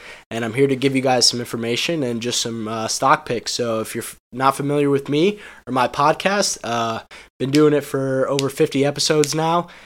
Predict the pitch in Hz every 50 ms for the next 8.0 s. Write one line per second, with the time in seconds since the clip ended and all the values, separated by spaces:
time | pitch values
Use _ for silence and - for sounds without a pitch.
0 | - - _ _ _ - 117 120 117 113 117 117 113 113 110 107 113 110 117 131
1 | 120 - - 139 131 131 127 135 127 123 - 120 123 127 123 110 117 113 110 -
2 | 113 110 107 107 104 - - - - _ _ 117 123 117 113 107 104 - - -
3 | - 151 139 131 135 131 127 127 123 120 - - _ - - 135 127 123 - 151
4 | 143 139 - - 131 127 135 131 - - - 143 139 127 135 127 131 143 151 -
5 | - - 113 113 110 110 110 107 101 - _ _ - 127 - - - 123 120 117
6 | 123 120 117 - - - 127 123 120 104 117 117 113 113 117 120 120 123 - -
7 | - - 131 127 135 139 - - - - 165 165 165 156 151 - - _ - -